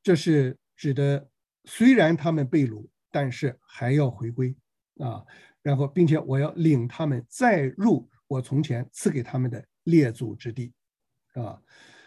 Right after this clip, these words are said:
呃，虽然他们要回来，但是呢，他们这里神并没有说啊，他们要重新建国，也没有说像以西结先知所预言的那样子啊，这个只是说他们要再回来。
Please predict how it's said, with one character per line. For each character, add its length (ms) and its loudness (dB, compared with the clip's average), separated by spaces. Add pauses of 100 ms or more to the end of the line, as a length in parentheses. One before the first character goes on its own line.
(240)
呃， 600 -2
虽 240 0
然 180 4
他 200 -4
们 420 -2
要 180 0
回 260 0
来， 220 4 (480)
但 160 -2
是 160 -6
呢， 220 -8 (220)
他 160 -2
们 280 0 (160)
这 140 2
里 160 2
神 320 -2
并 180 2
没 140 2
有 140 0
说 260 -4
啊， 320 -8 (240)
他 100 -6
们 80 2
要 120 0
重 260 -4
新 180 0
建 300 -2
国， 440 -8
也 180 -2
没 100 0
有 160 0
说 340 -4 (160)
像 300 -4
以 140 -2
西 160 0
结 200 2
先 240 0
知 240 -4
所 220 -10
预 200 0
言 180 -4
的 100 -4
那 120 -2
样 200 -8
子 160 -20 (380)
啊， 240 -10
这 80 -4
个 100 0
只 160 -6
是 80 -2
说 160 -4
他 140 -4
们 80 -2
要 100 -6
再 160 -6
回 220 -14
来。 180 -14